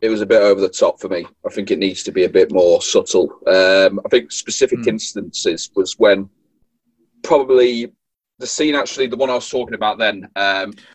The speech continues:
Speaker 1: when the both, both the characters at large points they're at conflict and they,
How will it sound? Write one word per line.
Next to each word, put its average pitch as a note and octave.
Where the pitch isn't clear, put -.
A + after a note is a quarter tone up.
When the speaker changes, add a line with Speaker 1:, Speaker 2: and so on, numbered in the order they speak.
Speaker 1:
when D3+
the C3+
both, B2+
both B2+
the A#2
characters A2
at -
large B2
points A2
they're G#2
at F#2
conflict -
and A#2
they, G2+